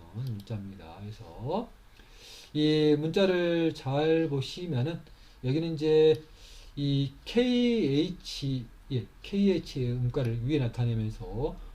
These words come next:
오를 나타냈습니다. 그래서 이렇게 이 여기 아래쪽까지가 이제 이 퀴를, 퀴를 이렇게 코오이라 나타낸 그, 낸 것입니다. 이제 발음이 이제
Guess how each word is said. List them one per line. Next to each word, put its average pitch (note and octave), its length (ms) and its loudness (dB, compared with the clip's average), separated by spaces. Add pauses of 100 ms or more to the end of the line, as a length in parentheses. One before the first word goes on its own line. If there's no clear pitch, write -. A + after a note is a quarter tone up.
(120)
오를 D3 280 4
나타냈습니다. G#2 640 -6
그래서 G#2+ 680 -8 (560)
이렇게 A2+ 520 -6 (440)
이 A#2 560 -6 (480)
여기 D#3 280 6
아래쪽까지가 C3+ 640 0
이제 B2+ 360 -2 (460)
이 G#2 280 -8 (380)
퀴를, B3+ 520 0 (800)
퀴를 E3+ 720 -2
이렇게 D3 580 -8 (340)
코오이라 A#3 500 2
나타낸 G#2+ 440 -4
그, G#2 160 -8
낸 B2 140 2
것입니다. A2 460 -4 (240)
이제 A2+ 100 -8
발음이 C3 320 -2
이제 A#2+ 200 -2